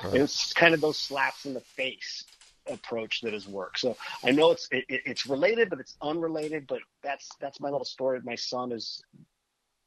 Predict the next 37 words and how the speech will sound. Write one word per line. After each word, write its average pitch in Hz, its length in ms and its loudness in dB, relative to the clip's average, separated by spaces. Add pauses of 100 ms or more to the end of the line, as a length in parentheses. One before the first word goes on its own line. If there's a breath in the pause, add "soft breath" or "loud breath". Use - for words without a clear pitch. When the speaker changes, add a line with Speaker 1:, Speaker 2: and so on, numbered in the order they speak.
(560)
Speaker 2:
his 165 240 4
success - 420 4
is 110 100 -8
more 123 140 -2
important 117 340 -2
than 110 80 -6
my 151 180 0
success, - 480 -10
as 143 200 8
is 127 180 0
my 135 140 8
daughter's, 131 480 2
right? 120 200 -4
'Cause - 180 -10 (460 loud breath)
those 117 360 -4
are 107 120 2
our 101 120 0
children. 95 380 -4 (1080)
So 147 240 8
I, 175 260 10
I 156 100 12
wanna 147 200 2
stop - 300 0
that 131 160 -4
cycle. - 340 -6 (420)
I've 135 180 -2
been, 143 120 -6
stop - 320 0
that 131 160 -4
grief 131 240 -4
cycle. 120 440 -6
I'm 123 100 -12
gonna 120 100 -8
stop - 320 -2
that 113 160 0
excuse - 480 -6
cycle. 113 500 -2